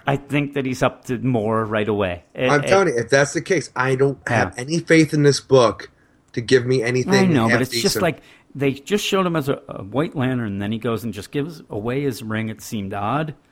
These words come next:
Speaker 1: Again, they, they have it. Then he gets, basically, the Omega Men fuck him and punch him. And in the, in the thing,
Speaker 2: And
Speaker 1: it,
Speaker 2: then fuck him.
Speaker 1: in the thing,
Speaker 2: Yeah.
Speaker 1: it looks like Doctor Doom.
Speaker 2: <laughs>
Speaker 1: I'm like, "What the hell's going on?" But then you get the next part,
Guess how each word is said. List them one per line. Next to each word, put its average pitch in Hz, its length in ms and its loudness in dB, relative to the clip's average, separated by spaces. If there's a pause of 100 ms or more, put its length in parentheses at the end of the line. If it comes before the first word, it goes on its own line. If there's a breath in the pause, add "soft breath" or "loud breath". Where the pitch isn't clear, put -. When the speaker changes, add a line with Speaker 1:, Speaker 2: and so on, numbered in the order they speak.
(960)
Speaker 1:
Again, 131 400 0
they, 110 140 -2
they 110 240 -8
have 131 220 -2
it. 135 120 -6
Then 127 120 -4
he 123 60 -2
gets, 135 280 -4 (280 soft breath)
basically, 147 400 0
the 110 140 0
Omega 104 260 0
Men 95 160 -4
fuck 82 320 -14
him 80 200 -14 (120)
and 101 380 -8 (180)
punch 117 300 -6
him. 107 180 -12 (240)
And 117 360 -4
in 120 140 -2
the, 110 140 -4 (120)
in 120 220 -2
the 113 80 -4
thing, 143 240 -4
Speaker 2:
And 117 60 2
Speaker 1:
it, - 20 0
Speaker 2:
then 151 160 4
fuck 120 380 0
him. 104 180 -6
Speaker 1:
in 156 160 6
the 151 60 2
thing, 110 200 2
Speaker 2:
Yeah. 117 100 6
Speaker 1:
it - 60 -4
looks 127 220 -4
like 120 200 -6
Doctor 107 360 -8
Doom. 104 460 -6 (460)
Speaker 2:
<laughs> - 500 -4
Speaker 1:
I'm 123 160 -2
like, 117 180 -6
"What 160 180 -8
the 123 100 -6
hell's 113 200 -6
going 117 200 -8
on?" 98 120 -8
But 101 100 -10
then 165 220 -4
you 175 100 -8
get 123 420 -4 (200)
the 131 80 -4
next 233 400 -2
part, 135 340 -2